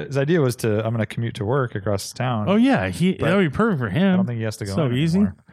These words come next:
Speaker 1: Yeah.
Speaker 2: Oh, yeah.
Speaker 1: It's all fucked.
Speaker 2: Although, no, he could totally do it. That'd be a rad commute.
Speaker 1: Yeah.
Speaker 2: 'Cause you go by, like, Santa Cruz High and, and
Speaker 1: Mm-hmm.
Speaker 2: down the hill. And
Speaker 1: Yeah. Uh, Ben Rogad asks, "Any new D W A shirts, merch, hat plans?"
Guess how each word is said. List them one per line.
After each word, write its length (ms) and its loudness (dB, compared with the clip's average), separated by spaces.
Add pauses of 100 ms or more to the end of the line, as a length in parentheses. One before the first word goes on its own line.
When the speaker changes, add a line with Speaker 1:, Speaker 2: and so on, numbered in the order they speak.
(140)
Speaker 1:
Yeah. 140 -2
Speaker 2:
Oh, 320 2
yeah. 300 0 (560)
Speaker 1:
It's 120 -12
all 140 -6
fucked. 220 -10
Speaker 2:
Although, 580 2 (1160)
no, 140 4
he 140 2
could 140 -2
totally 320 0
do 160 -2
it. 40 -4
That'd 140 -2
be 60 0
a 80 0
rad 240 -2
commute. 300 -6 (100)
Speaker 1:
Yeah. 200 -2 (260)
Speaker 2:
'Cause 120 0
you 120 -2
go 100 2
by, 140 2
like, 140 -2
Santa 240 -2
Cruz 180 -6
High 400 -4
and, 240 -4
and 120 -4
Speaker 1:
Mm-hmm. 60 -6
Speaker 2:
down 260 -2
the 100 -4
hill. 440 -6
And 140 -8 (180)
Speaker 1:
Yeah. 180 -4 (960)
Uh, 140 0
Ben 160 0
Rogad 240 2
asks, 300 0
"Any 200 2
new 220 2
D 160 -2
W 240 0
A 60 2
shirts, 460 -4
merch, 300 -4
hat 360 -6
plans?" 600 -8